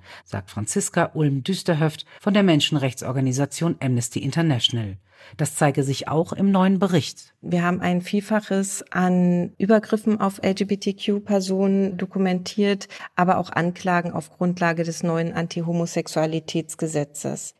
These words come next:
Speaker 2: In der Folge haben viele Personen ihre Arbeit verloren, ihre Unterkünfte und müssen auf der Straße leben oder ins Ausland gehen oder in den Untergrund.
Speaker 1: Ein Problem ist auch das Anti-Homosexualitätsgesetz selbst,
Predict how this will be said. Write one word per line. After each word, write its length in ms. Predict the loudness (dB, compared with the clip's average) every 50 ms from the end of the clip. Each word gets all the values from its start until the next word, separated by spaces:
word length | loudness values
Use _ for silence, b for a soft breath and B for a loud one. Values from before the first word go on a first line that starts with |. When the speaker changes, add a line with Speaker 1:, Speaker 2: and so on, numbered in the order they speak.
| _
Speaker 2:
In 120 | 2 2 4
der 140 | 4 4 4
Folge 500 | 4 4 4 4 6 6 6 6 4 2 0
haben 600 | -4 -2 0 2 2 2 2 0 -2 -2 -4 -4
viele 240 | -2 -2 0 0 0
Personen 800 | 0 0 0 0 0 0 0 2 2 4 2 2 0 -2 -4 -4
ihre 300 | -4 -4 -2 -2 -4 -4
Arbeit 380 | -4 -2 -2 -2 -2 -4 -4
verloren, 680 | -4 -4 -2 0 0 2 2 2 2 2 2 0 0
ihre 220 | -2 -2 -2 -2 -2
Unterkünfte 720 | -2 -2 -2 -2 -2 -4 -2 -2 -2 -2 -2 -4 -4 -4
und 280 | -2 -2 -4 -4 -6 -12 B B B
müssen 240 | -2 0 0 0
auf 140 | 0 0 0
der 100 | -2 -2
Straße 480 | -2 -2 -2 0 0 0 0 0 0 0
leben 480 | 2 2 2 2 2 0 -2 -2 -4 -6 -4
oder 540 | -2 -2 0 2 2 2 2 0 -2 -4 -6 -6 -4
ins 200 | -4 -2 0 2
Ausland 540 | 4 4 4 4 2 0 0 0 0 0 0
gehen 200 | 0 0 0 0
oder 180 | 0 -2 -2
in 100 | -2 -2
den 160 | -2 -2 -2
Untergrund. 1000 | -2 -2 -2 -2 -2 -2 -4 -4 -4 -6 -4 -4 -2 -2 -2 -4 -6 -10 -12 -16 _ _ _ -2
Speaker 1:
Ein 160 | 0 0 2
Problem 420 | 2 2 2 4 6 4 4 4
ist 200 | 2 0 -2 -2 0
auch 240 | 2 2 2 2
das 240 | 2 0 0 0 0
Anti-Homosexualitätsgesetz 1800 | 0 0 2 2 2 0 2 2 2 2 2 4 2 2 0 0 0 2 2 0 0 0 0 0 0 0 -2 -2 0 0 0 0 0 2 4
selbst, 500 | 4 6 6 4 2 0 -4 -6 -6 -10